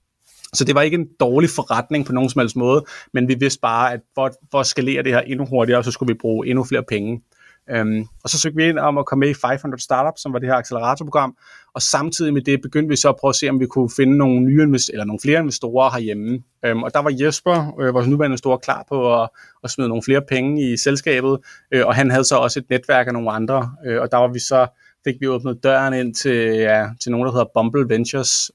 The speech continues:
øhm, som også er en, en dansk venturefond herhjemme. Øh, og de havde så nogle, nogle ret sådan strikte krav til, hvor virksomheden skulle være. Og det, det så sådan endte ud i, det var, at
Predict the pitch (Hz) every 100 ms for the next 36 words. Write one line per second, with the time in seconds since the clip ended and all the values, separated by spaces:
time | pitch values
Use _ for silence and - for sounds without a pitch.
0 | - 113 107 110 - 113 110 120 117 113
1 | 117 113 120 - - 117 - 117 123 117
2 | 120 117 110 113 123 - - - - _
3 | 120 110 113 - 127 127 135 127 123 -
4 | - _ 131 117 117 143 - 151 135 -
5 | 139 139 143 - 143 135 127 135 123 135
6 | 135 131 147 143 147 131 113 120 110 113
7 | 131 135 - - - 110 139 139 135 143
8 | 127 117 135 139 131 127 123 113 120